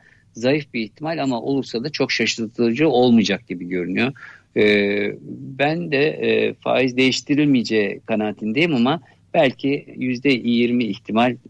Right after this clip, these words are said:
belki bir elli bas puan artırabilir diye de düşünüyorum. E, bunu tabii, e, bekleyip göreceğiz ama bence, e, bu, e, Sayın Şahap Kavlıoğlu'nun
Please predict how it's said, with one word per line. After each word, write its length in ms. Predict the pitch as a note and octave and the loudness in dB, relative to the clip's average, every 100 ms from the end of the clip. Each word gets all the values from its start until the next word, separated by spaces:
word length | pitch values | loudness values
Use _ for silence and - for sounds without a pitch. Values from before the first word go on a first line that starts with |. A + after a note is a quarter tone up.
| - | -2
belki 320 | G#2 F#2+ - | 0 -2 -4
bir 100 | G#2 | -2
elli 200 | G2 G2+ | 0 0
bas 200 | G2 F#2+ - | 0 -2 -2
puan 200 | G#2+ G#2 | -2 -2
artırabilir 720 | G2 - G2+ F#2+ G2 F#2+ - - G2+ | -2 -2 -2 0 2 0 -2 -6 2
diye 220 | G#2+ G#2 | 4 4
de 140 | A#2 A2+ | 4 2
düşünüyorum. 580 | G#2+ A2+ G2+ F#2 A#2 - - - - | 2 2 2 0 -4 -8 -18 -20 -10
E, 280 | A2 G2+ F#2+ | -2 0 0
bunu 180 | A2+ G#2 | 0 0
tabii, 440 | A2+ F#2+ G#2 A2 - | 0 0 0 0 -2
e, 400 | G#2 F#2 F#2+ F#2+ - | -2 0 -2 -4 -2
bekleyip 480 | G#2 G2 G#2 G#2+ - | -2 0 0 0 2
göreceğiz 440 | A2 G2+ G#2 A2+ | 2 4 0 -2
ama 300 | A#2+ B2 A2+ | 0 0 2
bence, 440 | B2+ B2+ A2+ A#2+ B2+ - - - | 2 0 0 -4 -6 -18 -20 -8
e, 80 | G#2+ G2+ G2 G2 F#2+ F#2+ - | -2 0 0 0 -4 -8 -2
bu, 400 | B2 B2 B2+ B2 A2 G#2+ G2+ G2+ | 0 2 0 -4 -2 -2 -2 -6
e, 40 | |
Sayın 580 | - - A2 G#2+ G#2 A2 | -8 -4 -2 -2 -4 -10
Şahap 400 | G#2 A2 G#2 G#2 | -8 -2 -2 -2
Kavlıoğlu'nun 720 | - G#2+ G#2 G#2+ G2+ G#2 G#2+ | -4 0 2 2 0 0 -2